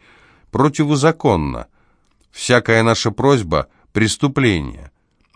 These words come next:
а наше желание улучшить наше положение — дерзость оскорбительная для них». Удивительно, как может простое, да, обобщённое, не без тенденциозности, но в целом точное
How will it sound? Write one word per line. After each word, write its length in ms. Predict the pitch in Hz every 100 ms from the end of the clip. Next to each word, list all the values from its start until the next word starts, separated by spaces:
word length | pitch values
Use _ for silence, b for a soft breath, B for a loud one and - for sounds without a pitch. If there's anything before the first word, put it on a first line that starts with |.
| _
а 200 | 98 95
наше 400 | 98 117 113 104
желание 760 | 85 101 113 131 120 107 98 -
улучшить 800 | 101 110 147 131 - 82 - - _
наше 420 | - 107 107 - 90
положение — 880 | 90 87 87 110 139 107 80 67 - _ _ _ _
дерзость 760 | 80 78 98 139 98 76 - -
оскорбительная 920 | 95 - 92 80 90 - 78 73 71
для 220 | 67 73
них». 300 | 71 67 - _ _ _ _ _ _ _ _ _ _ _ _ _ -
Удивительно, 640 | 90 95 156 190 123 104 95
как 220 | 151 -
может 260 | 143 120
простое, 640 | - 117 - - 196 113 73 b b b b -
да, 540 | - 80 110 92 78
обобщённое, 1080 | 69 85 87 82 - 98 123 120 90 85 80
не 340 | 80 85 95
без 240 | 85 82 -
тенденциозности, 1300 | 85 82 73 85 78 - 80 87 110 92 85 - 82
но 160 | 78
в 80 | 76
целом 380 | - 92 80 69
точное 580 | 113 135 - 123 107